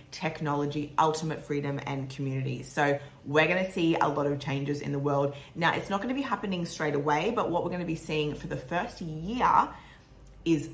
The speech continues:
Pluto gonna be entering Aquarius, and it's gonna go retrograde back into Capricorn. Now, it's gonna be doing this twice,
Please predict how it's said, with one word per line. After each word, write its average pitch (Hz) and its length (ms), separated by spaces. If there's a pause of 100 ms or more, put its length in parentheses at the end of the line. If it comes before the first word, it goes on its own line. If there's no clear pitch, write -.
Pluto 196 720 (580)
gonna 165 140
be 160 100
entering 156 240
Aquarius, 156 400
and 170 100
it's 165 120
gonna 190 100
go 208 220
retrograde 151 500
back 131 180
into 143 200
Capricorn. 135 500
Now, 143 140
it's 131 80
gonna 160 120
be 156 60
doing 147 220
this 143 160
twice, 190 640